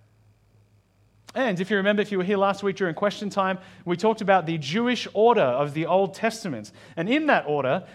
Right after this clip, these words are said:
the book of Esther actually comes immediately before Daniel. And one of that book's big main points is how the Jews were hated by Haman. Now, either way, whatever their motives were, we see that their actions,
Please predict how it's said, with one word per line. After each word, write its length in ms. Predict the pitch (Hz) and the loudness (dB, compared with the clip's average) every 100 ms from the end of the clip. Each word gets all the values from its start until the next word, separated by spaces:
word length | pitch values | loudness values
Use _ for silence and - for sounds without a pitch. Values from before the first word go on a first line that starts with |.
| - - | -14 -4
the 140 | 165 | -4
book 260 | 131 269 202 | 0 -2 0
of 160 | 185 | -2
Esther 460 | 180 285 - - 143 | -2 -4 -2 0 0
actually 400 | 214 254 - 247 | 0 -4 -4 -4
comes 280 | - 220 180 | -2 -2 -2
immediately 640 | 175 247 277 277 208 240 | 0 0 0 0 -2 -4
before 600 | 190 196 - - 240 247 | -4 -6 -6 2 4 4
Daniel. 560 | 226 220 262 247 123 92 - _ _ _ _ _ _ _ _ _ | 2 -2 -2 -2 -4 -10 -20 _ _ _ _ _ _ _ _ _
And 140 | 180 208 | -4 0
one 100 | 269 | 0
of 200 | 175 135 | 0 0
that 260 | 277 - | 0 2
book's 260 | 220 220 - | -2 -2 -6
big 400 | 147 214 254 208 | -6 0 0 2
main 260 | 202 220 | 0 0
points 440 | 202 220 190 113 - | -2 -2 -4 -6 -12
is 180 | 160 135 | -12 -8
how 300 | 156 151 147 - - | -4 -4 -6 -20 -12
the 80 | 143 | -10
Jews 640 | 131 208 175 123 131 - - _ - | -6 -6 -6 -6 -10 -14 -20 _ -12
were 120 | 123 | -6
hated 580 | 131 - 170 170 113 90 | -6 -6 -8 -8 -12 -10
by 360 | 139 117 104 104 _ | -10 -10 -10 -16 _
Haman. 320 | 123 113 95 85 _ _ _ _ _ _ _ _ _ _ _ _ _ _ _ _ - | -14 -12 -14 -18 _ _ _ _ _ _ _ _ _ _ _ _ _ _ _ _ -8
Now, 60 | 151 | -4
either 240 | 190 214 | 0 2
way, 220 | 196 131 104 | 2 2 0
whatever 280 | 165 202 | 0 2
their 120 | 214 196 | 2 4
motives 360 | 208 220 180 | 4 4 2
were, 140 | 151 151 | -2 -2
we 100 | 180 | -4
see 220 | - 214 | -2 -2
that 120 | 208 | 0
their 140 | 196 | 0
actions, 500 | 180 196 - 202 185 | 0 -2 -6 -8 -8